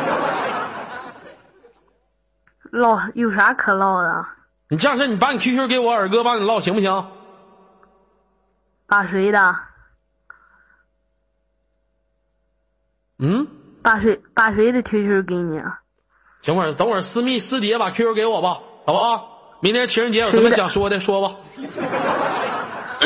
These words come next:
Speaker 1: 我，我想玩个游戏，可以吗？
Speaker 2: 啥游戏啊？
Speaker 1: 鹦鹉学舌。
Speaker 2: 我学你奶奶个孙子！那他妈是几几年玩的？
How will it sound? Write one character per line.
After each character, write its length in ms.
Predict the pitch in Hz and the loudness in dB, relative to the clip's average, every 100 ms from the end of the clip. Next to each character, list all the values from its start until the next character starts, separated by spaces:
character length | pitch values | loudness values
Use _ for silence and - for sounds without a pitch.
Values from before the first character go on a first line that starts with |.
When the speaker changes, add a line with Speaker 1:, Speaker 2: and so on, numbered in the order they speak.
| 349 302 180 - - - - | 2 2 -4 -10 -20 -20 0
Speaker 1:
我， 140 | 240 269 - _ - | 2 0 -4 _ 0
我 160 | 254 | 2
想 200 | 247 240 220 | 4 4 6
玩 220 | 226 247 | 6 4
个 80 | 240 | 2
游 220 | 208 208 | 2 0
戏， 280 | 220 269 226 | 0 0 0
可 180 | - 185 | 0 -4
以 160 | 180 | -4
吗？ 320 | 160 151 160 - - - | -6 -6 -6 -8 -14 -8
Speaker 2:
啥 160 | - 143 | -2 0
游 120 | 151 | 0
戏 180 | 143 143 | 0 0
啊？ 240 | 127 120 123 - - - _ _ _ _ _ | 0 -4 -8 -20 -20 -20 _ _ _ _ _
Speaker 1:
鹦 180 | 247 262 | 0 4
鹉 260 | 247 208 180 | 4 2 0
学 240 | 196 214 | 0 0
舌。 340 | 190 165 180 - - - _ _ _ _ _ - | -2 0 0 0 -8 -20 _ _ _ _ _ -16
Speaker 2:
我 60 | |
学 280 | 117 - 117 | -14 -12 -6
你 120 | 123 180 | -2 -2
奶 120 | 160 - | -4 -10
奶 60 | |
个 100 | 123 | -10
孙 280 | 139 - 131 | -8 -6 -8
子！ 180 | 117 - - - - - - - - - - - - | -8 -12 -10 -6 -2 0 2 2 0 -4 -6 -8 -4
那 80 | 170 | -2
他 60 | 190 | 0
妈 100 | 214 | 0
是 180 | - | 0
几 180 | 202 185 | -2 -2
几 140 | 220 127 | -2 -2
年 240 | 113 131 | 0 0
玩 120 | 170 87 | -2 -6
的？ 60 | 92 | -16